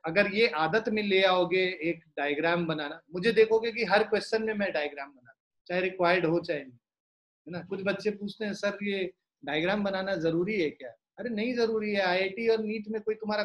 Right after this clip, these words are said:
copy थोड़ा ना देखता है कि तुमने क्या diagram बनाया है, but एक discipline वाली बात, एक आदत वाली बात, जैसे ही वो आदत में आ जाएगी तुम्हारे, तुम कभी भी, कभी भी कोई गलती नहीं करोगे और तुम्हारा understanding बहुत ज्यादा strong होगा।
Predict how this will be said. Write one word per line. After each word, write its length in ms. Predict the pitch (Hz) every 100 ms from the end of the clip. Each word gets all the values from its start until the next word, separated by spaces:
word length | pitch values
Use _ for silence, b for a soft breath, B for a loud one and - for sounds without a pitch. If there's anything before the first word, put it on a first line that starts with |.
| 208
copy 240 | 165 -
थोड़ा 200 | 214 220
ना 100 | 240
देखता 320 | 226 233 220
है 100 | 226
कि 120 | 220 226
तुमने 280 | 214 214
क्या 180 | 214 190
diagram 460 | 190 190 190 190 185
बनाया 220 | 170 156
है, 60 | 131 _ _ _ _
but 220 | - 214
एक 300 | - 190 233 - _ _ _ -
discipline 500 | 180 226 226 226 220
वाली 240 | 185 180
बात, 260 | 151 123 - _ _ _ _ _ _ -
एक 260 | 180 185 -
आदत 300 | 160 156 196
वाली 240 | 185 175 175
बात, 280 | 139 127 - _ _ _ -
जैसे 320 | 139 160 190
ही 80 | 202
वो 140 | 190
आदत 320 | 147 147 180 180
में 100 | 180
आ 100 | 170
जाएगी 340 | 185 180 180
तुम्हारे, 280 | 175 175 165 - _ _ _ -
तुम 160 | 196 214
कभी 260 | 185 151 208
भी, 140 | 208
कभी 260 | 214 175 190
भी 180 | 208 208
कोई 140 | 202 175
गलती 300 | 139 139 185
नहीं 220 | 180 165
करोगे 340 | 143 117 107 104
और 140 | 131
तुम्हारा 240 | - 160 170
understanding 720 | 143 151 160 175 165 175 175
बहुत 220 | 147 151
ज्यादा 240 | 147 131 147
strong 380 | 143 - 120 117
होगा। 240 | 107 _